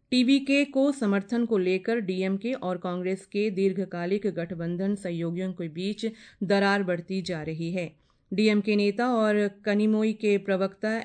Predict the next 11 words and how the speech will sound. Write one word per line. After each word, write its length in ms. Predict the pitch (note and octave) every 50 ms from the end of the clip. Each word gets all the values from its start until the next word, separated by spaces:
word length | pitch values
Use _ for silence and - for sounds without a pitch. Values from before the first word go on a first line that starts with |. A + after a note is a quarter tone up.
| -
एनवीएन 560 | F#3 F#3+ G3 F#3+ F3+ F#3 F#3+ F#3+ F#3+ G3 G3 G3+
सोमू 400 | G3 G3+ - G3 F#3+ G3 G#3+ A3
ने 120 | A3 G3 E3+
कहा 300 | E3+ - F3+ F#3 F#3 G3+
कि 200 | G3+ G3 A3 A3+ - -
अगर 260 | F3+ F3 F3 F#3 F3+
कांग्रेस 460 | F3+ F3+ E3+ E3+ F3 F3 F3+ F3+ F3+ -
ने 100 | F#3 F3
ऐसा 240 | E3+ E3+ E3+ F3+ E3
किया 260 | E3 - E3+ F3 F3+
है 200 | F#3+ G3 G#3 A#3+